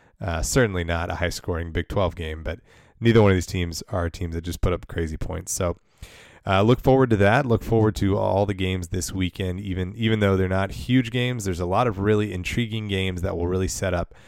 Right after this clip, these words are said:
the rest of the, uh, season. So tune in. Make sure to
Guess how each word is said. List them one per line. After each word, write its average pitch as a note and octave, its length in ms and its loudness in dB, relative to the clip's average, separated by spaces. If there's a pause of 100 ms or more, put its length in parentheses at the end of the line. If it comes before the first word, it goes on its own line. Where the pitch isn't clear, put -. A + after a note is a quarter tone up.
(220)
the F#2 120 0
rest F#2 400 2
of E2 300 -10
the, E2+ 320 -4
uh, E2+ 140 -6
season. B2 460 -4
So F2 340 0 (680)
tune D3 220 0
in. D3+ 300 0 (220)
Make C3+ 240 -4
sure F3+ 200 -2
to B2+ 600 -4